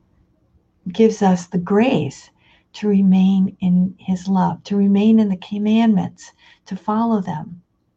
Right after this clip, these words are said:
And he says, "I have told you this so that your joy may be complete." So, my dear brothers and sisters,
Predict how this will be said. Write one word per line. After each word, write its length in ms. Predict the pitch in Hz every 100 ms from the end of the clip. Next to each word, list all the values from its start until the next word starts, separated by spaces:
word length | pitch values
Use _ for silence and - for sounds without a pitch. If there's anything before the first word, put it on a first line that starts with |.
| _ _ _ _ _ _ - - - -
And 80 |
he 80 | 202
says, 240 | 202 202 -
"I 120 | 208 214
have 200 | 202 -
told 400 | - 285 330 294
you 100 | 214
this 380 | 202 185 - _ _ _
so 200 | - 202
that 240 | 190 190 190
your 140 | 180
joy 560 | 175 208 214 220 220 -
may 160 | 175
be 400 | 175 175 196 190 -
complete." 840 | 180 175 - 180 175 175 - - _ _ _ _ _ _ _ _ _ _ _ _ _ _ _ _ _ _ _ - - -
So, 300 | - 262 254
my 160 | 202 190
dear 160 | 208
brothers 400 | 202 190 180 175
and 120 | 175 156
sisters, 640 | - 196 - 156 -